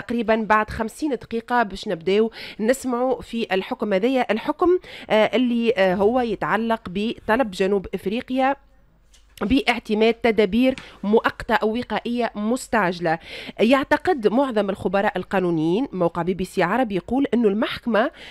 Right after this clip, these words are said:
باش تصدر حكم وتقبل طلب جنوب إفريقيا باتخاذ تدابير مؤقتة أو وقائية، وباش تحضر وزيرة خارجية جنوب إفريقيا نالي-، ناليدي باندور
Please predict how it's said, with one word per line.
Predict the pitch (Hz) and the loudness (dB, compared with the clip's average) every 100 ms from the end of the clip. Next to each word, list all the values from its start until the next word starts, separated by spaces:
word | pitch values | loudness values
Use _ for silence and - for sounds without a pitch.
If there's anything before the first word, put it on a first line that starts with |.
| - | -4
باش | 185 226 - | 0 0 0
تصدر | 381 392 185 185 | 0 0 2 2
حكم | - 247 277 339 349 | 2 -2 0 0 0
وتقبل | 190 190 320 - 196 185 | -2 0 -2 -2 -4 -2
طلب | - 226 254 | 0 0 0
جنوب | 185 196 262 - | 0 0 0 -4
إفريقيا | - 240 294 247 220 | -4 -2 -2 -2 -2
باتخاذ | 208 - - 196 220 277 - - - - | 0 -4 -6 -4 0 0 -2 -18 -4 0
تدابير | 269 254 277 240 | 4 4 4 2
مؤقتة | 196 285 - - | 0 -2 -2 -4
أو | - 247 240 | 0 0 -2
وقائية، | - 214 175 156 - - | -2 -2 0 0 -2 -6
وباش | 190 - | -4 -2
تحضر | 302 220 185 | -2 -2 0
وزيرة | 185 208 285 | 0 0 -2
خارجية | - 226 214 220 | 0 -2 0 -2
جنوب | 196 185 185 | 0 -2 -2
إفريقيا | - 208 190 | -4 -4 -2
نالي-، | 170 190 185 190 190 - | 0 -2 -2 -2 -4 -4
ناليدي | 196 196 208 226 196 220 - - - | -4 -2 -2 -4 -6 -8 -12 -8 0
باندور | 220 214 202 254 | 0 4 4 2